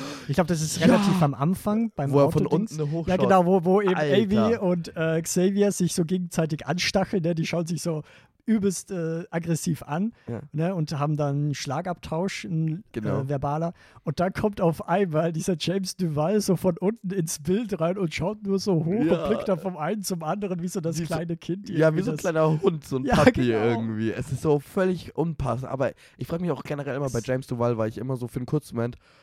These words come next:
Speaker 2: hm, kann der Schauspielern? Und dann so,
Speaker 1: <laughs>
Speaker 2: „Ja, er kann.“ So,
Speaker 1: Ja, ja,
Speaker 2: es
Speaker 1: ja,
Speaker 2: funktioniert
Speaker 1: voll.
Speaker 2: verdammt gut. Und auch, er spielt schon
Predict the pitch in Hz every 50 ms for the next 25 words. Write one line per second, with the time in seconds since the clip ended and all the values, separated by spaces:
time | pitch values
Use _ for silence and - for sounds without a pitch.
0 | _ _ _ - 82 - _ _ _ _ - - _ _ _ _ - - - 87
1 | 107 151 170 147 - - 104 98 107 - - - 127 - 170 190 220 - - -
2 | 117 113 110 117 135 127 127 127 - - _ - 160 208 349 302 - _ _ _
3 | _ - - - 147 - - 156 185 135 104 85 85 98 113 101 - 165 165 165
4 | 165 160 165 160 175 170 - - 170 147 131 123 143 151 - _ _ - 120 226
5 | 214 180 - _ - 175 151 - - - - - 127 139 123 123 156 156 - -
6 | - _ _ _ _ - 139 135 - - - 208 - - - 139